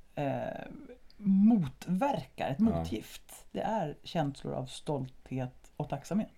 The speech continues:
Speaker 2: Exakt.
Speaker 1: Okej,
Speaker 2: Så
Speaker 1: så
Speaker 2: det
Speaker 1: om man
Speaker 2: är
Speaker 1: ägnar sig mer åt det och mindre åt att älta
Speaker 2: Mm.
Speaker 1: skam och skuld, så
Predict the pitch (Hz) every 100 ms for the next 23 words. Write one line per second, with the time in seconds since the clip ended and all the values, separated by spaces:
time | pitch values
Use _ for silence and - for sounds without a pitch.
0 | - 131 131 - 131 - - - - -
1 | - - - 294 131 - 208 214 226 214
2 | 208 226 233 277 208 180 147 143 139 160
3 | 165 185 190 165 151 135 131 127 - 139
4 | 131 - 151 120 135 139 135 143 - 220
5 | 160 143 - 147 139